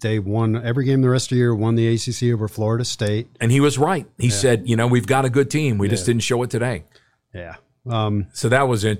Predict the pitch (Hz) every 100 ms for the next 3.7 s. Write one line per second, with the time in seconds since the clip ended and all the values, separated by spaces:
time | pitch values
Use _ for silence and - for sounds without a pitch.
0 | - 123 127 113 113 101 101 113 98 113
1 | 113 95 101 95 - 110 107 - 95 98
2 | - 95 95 92 - - - - 151 139
3 | 131 113 - 135 127 120